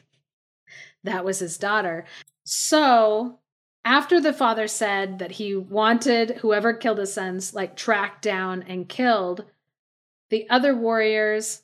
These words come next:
started to track Yara through the jungle. And so they were tracking her and tracking her, always pursuing her until they came to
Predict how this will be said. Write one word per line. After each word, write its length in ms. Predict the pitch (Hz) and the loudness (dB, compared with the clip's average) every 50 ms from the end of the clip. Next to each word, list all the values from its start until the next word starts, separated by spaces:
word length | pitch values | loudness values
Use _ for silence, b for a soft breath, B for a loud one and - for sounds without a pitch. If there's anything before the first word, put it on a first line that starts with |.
| _ - | _ -2
started 380 | - 262 262 254 254 247 247 | 2 2 4 4 2 0 0
to 100 | - 220 | -6 -12
track 480 | - - - - 277 294 233 220 - - | -12 -10 -6 -4 -2 -2 -2 -4 -4 -4
Yara 360 | 208 208 214 214 202 185 180 | -2 -2 0 0 0 -2 -4
through 640 | 185 - - - 208 214 214 208 208 214 214 214 214 214 B B B B B B _ | -6 -8 -10 -2 0 2 4 4 4 2 2 0 -2 -4 B B B B B B _
the 560 | - 185 190 202 202 196 196 196 185 196 208 - _ _ | -14 -6 -4 0 2 4 4 4 2 0 -4 -12 _ _
jungle. 540 | - 190 170 170 170 160 156 156 156 160 B B B B B | -10 -8 -8 -8 -8 -10 -10 -12 -12 -14 B B B B B
And 160 | - 190 202 196 | -8 -8 -6 -2
so 280 | 233 220 214 214 214 214 | 0 2 2 2 0 -2
they 200 | 202 226 226 240 | -2 -2 0 2
were 120 | 240 233 | 0 0
tracking 540 | 220 226 - 240 214 214 226 226 233 220 214 | -2 -2 -4 -4 -4 -4 -4 -6 -6 -8 -6
her 120 | 208 226 214 | -6 -6 -6
and 120 | 208 196 | -6 -6
tracking 420 | - 214 190 196 196 - 208 208 | -6 -6 -6 -6 -6 -8 -12 -10
her, 220 | 196 208 196 190 - | -8 -8 -8 -6 -4
always 320 | 202 208 220 226 226 226 226 | 0 0 2 2 2 0 -2
pursuing 520 | - 220 196 - - 208 202 196 196 190 | -6 -8 -8 -6 -6 -8 -6 -8 -8 -8
her 180 | 196 196 196 190 | -6 -6 -6 -6
until 640 | 180 180 190 190 190 - 226 220 214 214 214 214 208 | -6 -6 -8 -8 -6 -2 0 2 2 2 2 0 -2
they 200 | 202 208 196 190 | -4 -4 -4 -4
came 480 | 190 - - 208 196 190 190 190 190 196 b b b b b b _ | -6 -6 -8 -8 -6 -6 -6 -8 -10 -12 b b b b b b _
to 560 | - - 214 202 202 196 196 196 190 190 190 | -2 0 0 0 0 0 0 0 0 -2 -4